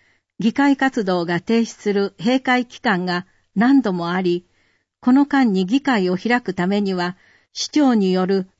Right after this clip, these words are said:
臨時会の招集手続きが必要となります。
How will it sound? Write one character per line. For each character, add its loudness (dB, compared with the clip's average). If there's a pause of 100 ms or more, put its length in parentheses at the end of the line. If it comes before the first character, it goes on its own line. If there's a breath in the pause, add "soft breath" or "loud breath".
(120)
臨 4
時 -2
会 0
の -2
招 0
集 -2
手 -2
続 -4
き -2
が -2
必 -8
要 0
と -6
な -2
り -6
ま -6
す。 -20